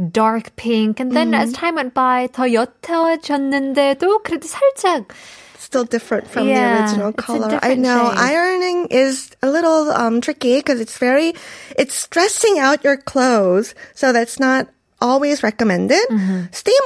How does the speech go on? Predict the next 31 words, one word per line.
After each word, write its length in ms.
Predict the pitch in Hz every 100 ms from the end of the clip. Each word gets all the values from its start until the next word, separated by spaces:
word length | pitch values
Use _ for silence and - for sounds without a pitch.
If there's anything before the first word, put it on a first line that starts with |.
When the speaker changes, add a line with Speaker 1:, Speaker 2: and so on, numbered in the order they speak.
| 403
Speaker 2:
irons, 380 | 285 269 269
there 100 | 262
are 60 | 233
lots 300 | 220 208 -
of 80 | 294
steam 300 | - 269 254
irons 320 | 214 208 220
these 240 | - 202 -
days. 320 | 196 196 208
Those 240 | 226 233
are 80 | 285
much 340 | 247 208 -
better 260 | - 190 233
because 380 | 269 240 233 214 -
what 200 | 233 233
they 200 | 277 339
do 240 | 349 269
is 160 | 226 220 - - -
they 100 | 294
may 140 | 392 480 466
not 80 |
make 160 | - 214
it 160 | 277 -
totally 280 | 285 285 269
smooth, 520 | - 202 190 220 403 - - -
but 120 | -
they 100 | 277
relaxes 880 | 254 208 196 208 - - - 220 - _ -
the 80 | 208
fibers. 500 | 196 170 - - 208
Speaker 1:
Oh. 440 | 247 330 392 403